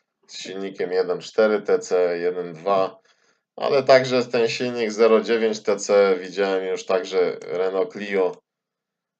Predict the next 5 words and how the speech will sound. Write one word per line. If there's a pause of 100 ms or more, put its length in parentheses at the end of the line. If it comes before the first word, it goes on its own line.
(160)
powiedzmy,
czy
Dacie, (600)
które (1300)
są